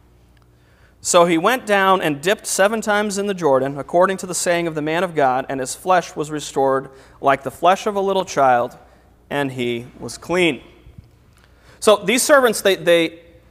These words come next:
they were respectful. And unlike Naaman, they didn't quickly counter what he said and what he was upset about. They waited. It seems like they waited a little time and then approached him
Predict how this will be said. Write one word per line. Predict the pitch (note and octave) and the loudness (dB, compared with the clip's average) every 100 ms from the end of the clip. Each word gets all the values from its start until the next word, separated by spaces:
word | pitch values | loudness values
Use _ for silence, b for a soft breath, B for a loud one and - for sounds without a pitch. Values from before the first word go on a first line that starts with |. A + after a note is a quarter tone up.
| _ | _
they | F3+ A#3 | 4 6
were | G#3+ | 6
respectful. | - - - G#3+ - - A2 - _ _ _ b b b b b b b b - | 2 -2 2 0 0 -8 -8 -8 _ _ _ b b b b b b b b -6
And | D3+ D3+ D3+ C#3+ - _ _ _ _ _ _ _ _ _ _ _ _ _ | 0 2 0 -4 -20 _ _ _ _ _ _ _ _ _ _ _ _ _
unlike | F3 A#3 A3+ F3+ | 0 2 2 2
Naaman, | D#3+ F3+ F3+ D#3+ | 0 -2 0 0
they | D#3 | 0
didn't | E3 - | 0 -6
quickly | - G3+ G3 E3+ D3 C#3+ - _ - | -4 -4 -2 -2 -2 -2 -12 _ -18
counter | - F3+ F3+ F3 | -2 0 2 2
what | D#3+ D3+ | 2 0
he | |
said | C3+ D#3+ D#3 | -2 2 2
and | D3+ | 2
what | C#3 | -2
he | C#3+ | -4
was | C3+ | -4
upset | C3 - E3+ D3+ | -6 -4 0 0
about. | B2+ B2 A2+ - | 4 2 2 -2
They | C#3 | -4
waited. | C3+ D3+ D#3+ E3 - | 0 2 4 2 0
It | - - | -12 -8
seems | E3 | -4
like | D#3 | -4
they | C#3+ | -2
waited | C3+ D3+ E3 | 0 0 2
a | |
little | E3 E3 | 0 -2
time | D3+ D#3 D3 C#3 C#3 B B B | -2 0 0 0 -6 B B B
and | C#3+ D3 | -4 -2
then | D3 - | -2 -4
approached | - F3+ F3 - | 0 2 2 0
him | D3 B2+ | -4 -6